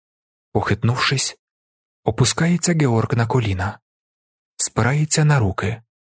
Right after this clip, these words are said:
і, зібравши останні сили, повертається обличчям до хрестів.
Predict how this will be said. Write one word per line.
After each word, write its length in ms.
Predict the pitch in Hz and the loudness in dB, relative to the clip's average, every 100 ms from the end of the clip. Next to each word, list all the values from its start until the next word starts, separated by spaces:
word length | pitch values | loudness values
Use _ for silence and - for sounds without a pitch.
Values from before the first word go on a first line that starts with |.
| _ _ - - | _ _ -20 -8
і, 120 | - 120 | 0 2
зібравши 520 | 117 131 160 - 170 | 2 2 0 0 0
останні 600 | - - - 160 165 175 | 2 0 2 2 4 4
сили, 520 | - - 107 92 104 _ _ _ _ - | 4 2 0 -2 -8 _ _ _ _ -2
повертається 760 | 117 104 107 139 156 151 165 | 0 0 0 0 0 2 0
обличчям 600 | - 135 113 95 - 95 | 0 -2 -2 -2 0 0
до 100 | 98 | 0
хрестів. 680 | 98 110 104 - - 87 - | 0 2 2 0 -2 -4 -8